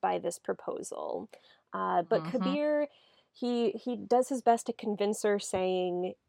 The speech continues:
Speaker 1: you know, "We, we fit well together. Our jobs go well together. Our families get along. Like, why not? Let's do this." And she does say yes. She does agree to marry him. And they,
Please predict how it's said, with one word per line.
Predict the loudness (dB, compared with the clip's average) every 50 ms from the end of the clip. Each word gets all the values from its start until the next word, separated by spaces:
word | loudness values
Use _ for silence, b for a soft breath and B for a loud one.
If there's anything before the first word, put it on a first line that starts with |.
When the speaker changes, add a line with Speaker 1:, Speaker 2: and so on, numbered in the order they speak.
| _ _
Speaker 1:
you | -10 -8 -6
know, | -4 -2 0 0 0 0 0 0
"We, | 0 0 0 0
we | 0 0 -2
fit | 2 6 8 8 8 8
well | 6 6 6 4
together. | 4 2 2 4 4 4 6 4 2 2 2
Our | 2 2 2
jobs | 2 2 2 4 6 6 6 6 4 2 -2 0
go | 2 4 4 4
well | 4 4 4 4 2
together. | 0 -2 0 2 2 2 2 0 -2 -2 0
Our | 0 0 0
families | -2 2 6 8 8 8 8 6 6 4 4 4 2 0 0
get | 2 2 2 4
along. | 2 2 0 0 -2 -2 -2 -2 -4 -4 -4 -4 -4 -2
Like, | 0 0 0 -2 _ _ _ _
why | -4 0 4 4 4
not? | 4 4 4 4 2 2 2 2
Let's | 0 0 0 -4 -6
do | -4 -2 -2 0
this." | 0 0 0 0 -2 -4 -8 -12 -10 -4 0
And | 2 2 2 2 2 0 -2 b b b b b b b b _ _
she | -6 -2 0 2
does | 4 4 4 4 2
say | 2 4 4 4 4
yes. | 4 2 0 0 -2 -4 -6 -6 -8 -6
She | -4 -2 2
does | 4 4 4 4 2
agree | 2 2 2 2
to | 2 2
marry | 2 2 2 2 2 2
him. | 0 -2 -2 -2 0
And | -2 0 2
they, | 4 6 8 8 8 8